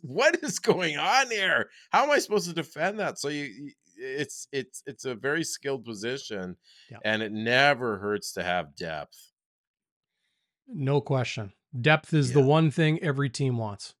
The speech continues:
Speaker 1: Yeah, you
Speaker 2: Every
Speaker 1: can't
Speaker 2: single team wants that depth, because in football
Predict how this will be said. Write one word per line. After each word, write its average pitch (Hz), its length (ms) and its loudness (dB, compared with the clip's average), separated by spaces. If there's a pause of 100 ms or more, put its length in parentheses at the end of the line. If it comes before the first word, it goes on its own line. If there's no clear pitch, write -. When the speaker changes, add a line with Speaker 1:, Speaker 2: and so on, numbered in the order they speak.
Speaker 1:
Yeah, 147 220 -10
you 208 60 0
Speaker 2:
Every 202 340 2
Speaker 1:
can't 196 160 2
Speaker 2:
single 180 340 2
team 165 360 4
wants 151 300 4
that 135 240 2
depth, 127 340 0
because 127 440 0
in 123 280 0
football 196 720 4